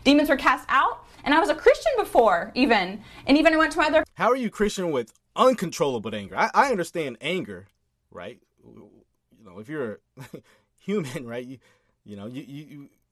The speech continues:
Speaker 2: you get angered, but uncontrollable anger? That sounds like <laughs> something, something of the world. But anyways.
Speaker 1: Pastor, and he couldn't help. He said, "Go to rehab." But now I'm free. So you have that testimony. So even though there's that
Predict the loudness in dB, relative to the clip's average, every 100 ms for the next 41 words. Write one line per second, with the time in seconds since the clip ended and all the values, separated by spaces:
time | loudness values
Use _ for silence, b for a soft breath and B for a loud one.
0 | _ _ _ -16 -6 -2 -2 -2 -4 -8
1 | -12 0 2 2 -4 -2 -2 -2 -4 -4
2 | -6 -6 -12 -14 _ _ _ _ _ -4
3 | -4 -2 -4 -2 -2 -2 -6 -8 -8 -8
4 | -14 -16 -12 -10 -10 -10 -10 -10 -8 -10
5 | -6 -6 -6 -10 -18 _ _ _ _ _
6 | _ 0 0 -2 2 4 4 4 2 4
7 | 4 4 2 0 2 4 4 2 4 4
8 | 4 0 -4 B B B B B B B
9 | 6 8 6 0 2 4 6 4 0 -10
10 | -14 0 2 4 2 2 6 6 6 2
11 | -4 -4 2 2 4 2 -2 2 2 4
12 | 2 4 6 6 4 4 4 4 0